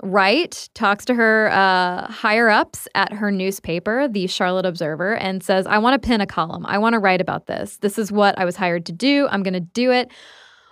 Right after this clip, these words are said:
But she hadn't even published it yet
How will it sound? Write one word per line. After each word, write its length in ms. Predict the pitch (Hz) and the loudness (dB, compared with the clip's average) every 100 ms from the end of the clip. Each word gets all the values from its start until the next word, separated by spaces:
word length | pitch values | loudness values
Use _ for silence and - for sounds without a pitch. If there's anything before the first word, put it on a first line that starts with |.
| _ | _
But 140 | 233 - | -4 -2
she 240 | - 269 | 2 0
hadn't 540 | 233 247 294 381 415 - | 0 0 2 4 2 0
even 560 | 262 285 277 277 262 | 2 4 4 4 2
published 760 | 226 220 233 254 247 254 240 - | 0 0 2 4 4 4 4 0
it 160 | 202 - | -2 -2
yet 580 | 180 165 160 165 - | -2 -2 -2 -4 -10